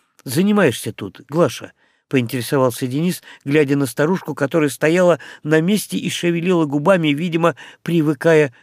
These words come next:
к новому имени. «Так мое дело за порядком следить, чистоту поддерживать. Когда грядки были, поливала я их, э, пропалывала, за травами следить,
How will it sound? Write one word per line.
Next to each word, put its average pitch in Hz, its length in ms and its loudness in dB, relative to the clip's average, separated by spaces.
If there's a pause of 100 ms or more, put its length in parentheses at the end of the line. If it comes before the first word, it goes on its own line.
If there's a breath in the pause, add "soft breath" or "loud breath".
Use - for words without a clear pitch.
(140 soft breath)
к - 120 -8
новому 135 500 -2
имени. 101 480 -6 (1400)
«Так 135 180 -6
мое 139 320 -2
дело 151 400 2 (340 soft breath)
за 156 200 -2
порядком 160 580 -6
следить, 208 480 -2 (200 loud breath)
чистоту 220 540 -2
поддерживать. 123 760 -2 (240 loud breath)
Когда 214 320 2
грядки 170 480 0
были, 220 280 0
поливала 127 600 0
я 135 220 0
их, 139 260 -2 (240 loud breath)
э, 170 140 -2
пропалывала, 131 920 2 (160 loud breath)
за 190 220 2
травами 185 500 0
следить, 196 480 -4